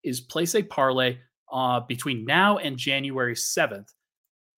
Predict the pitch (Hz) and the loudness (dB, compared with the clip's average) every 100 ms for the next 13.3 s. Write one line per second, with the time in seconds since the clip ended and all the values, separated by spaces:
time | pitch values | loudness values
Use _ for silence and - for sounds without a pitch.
0 | _ - 131 131 156 170 147 170 165 160 | _ -12 -6 -2 -2 -2 -2 0 0 0
1 | - 151 - 170 - 107 123 _ - 202 | -2 -4 -2 -4 -4 -12 -16 _ -4 -4
2 | - - _ 156 160 160 139 160 - 180 | -4 -8 _ -8 -6 -6 -8 -12 -10 -6
3 | 214 214 208 151 143 147 143 - - 143 | -4 -2 -2 0 0 -2 -6 -8 -4 -4
4 | 139 127 131 127 123 - 120 101 - _ | -4 -2 -2 -2 -6 -2 -2 -2 -8 _
5 | _ _ - 139 117 151 175 202 160 143 | _ _ -10 -6 -2 -2 2 2 2 -2
6 | 131 123 104 - - 190 226 - 285 - | -2 -4 -6 -4 -2 0 -2 0 0 0
7 | - _ _ - 147 131 127 120 131 147 | -6 _ _ -4 -2 2 2 4 0 0
8 | - - _ - 127 127 143 131 120 123 | -6 -18 _ 0 0 0 -2 -2 -2 -4
9 | - - - 104 101 107 - 226 - - | -6 -8 -8 -8 -8 -8 -2 0 0 -4
10 | - _ _ _ - 123 123 131 117 107 | -12 _ _ _ -6 -6 -4 -4 -4 -6
11 | 104 104 - 156 196 196 _ _ _ - | -6 -6 2 2 2 -2 _ _ _ -2
12 | 165 185 180 180 175 165 175 170 156 208 | 4 4 4 2 2 2 -2 -2 0 0
13 | 277 277 | -2 -10